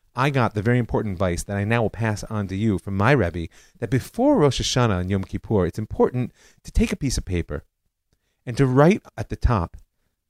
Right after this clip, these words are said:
"This is what I am, dot, dot, dot," and write all the good things and all the bad things. And then underneath it, write, "And I will be, dot, dot, dot," and write your dreams and aspirations. You know,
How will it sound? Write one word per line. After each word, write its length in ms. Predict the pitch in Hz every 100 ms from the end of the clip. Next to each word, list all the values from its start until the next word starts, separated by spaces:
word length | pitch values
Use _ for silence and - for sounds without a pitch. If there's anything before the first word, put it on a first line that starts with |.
| -
"This 140 | 214
is 120 | 190 131
what 140 | 110
I 120 | 101
am, 400 | 104 87 78 78 - _ _ _
dot, 220 | - 95 - -
dot, 240 | 92 - _
dot," 240 | 90 85 - _ _ _ _
and 140 | - 139
write 160 | 156
all 160 | - 151
the 80 | 139
good 260 | 107 127
things 440 | 123 151 156 156 - _ -
and 120 | 143
all 140 | 165
the 60 | 160
bad 300 | 147 139 143
things. 480 | 120 82 80 - - _ _ _ _ _ _ _ -
And 80 | 139
then 80 |
underneath 420 | 170 170 160 202 160
it, 220 | 117 - _
write, 320 | 131 123 117 - _ _ -
"And 240 | 107 92
I 80 | 87
will 260 | 90 98 95
be, 520 | 151 160 113 120 - - _ _ _ _ -
dot, 260 | 98 92 -
dot, 240 | 98 87 -
dot," 260 | 92 90 - _ _ -
and 220 | 110 110
write 180 | 123 151
your 140 | 117
dreams 520 | 98 95 107 101 92 -
and 160 | 110 107
aspirations. 1200 | 101 87 - - 95 85 82 - 80 - - - _ _ _ _ _ _ -
You 80 | 139
know, 220 | 131 127